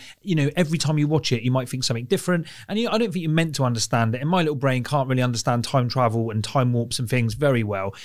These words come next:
So did I understand it? No. But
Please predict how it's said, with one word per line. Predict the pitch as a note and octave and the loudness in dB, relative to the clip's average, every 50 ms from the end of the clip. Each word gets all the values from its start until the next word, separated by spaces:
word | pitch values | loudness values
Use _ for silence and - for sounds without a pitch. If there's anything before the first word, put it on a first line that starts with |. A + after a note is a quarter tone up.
| - - - - - - | -16 -16 -16 -14 -8 -4
So | - - F3 E3 D#3+ D3+ - - _ _ | 0 2 4 4 4 2 -2 -8 _ _
did | - G3+ F#3+ | -4 -2 0
I | G3 F3+ F3+ | 2 0 0
understand | F3 E3 C3+ - - F#3 F#3 F#3 F3+ E3+ | 0 -2 -4 -4 -2 0 0 2 2 2
it? | F#3 F3 F3+ - _ - | 0 0 -2 -8 _ -4
No. | C#3+ C#3+ D3 C#3+ B2+ A2 G#2+ G#2+ G#2+ - - _ C#3 C3 | 0 2 2 2 2 0 -2 -4 -8 -10 -10 _ -8 0
But | - G3+ D#3+ C3 A2+ - - - | 2 4 4 4 2 -2 -6 -10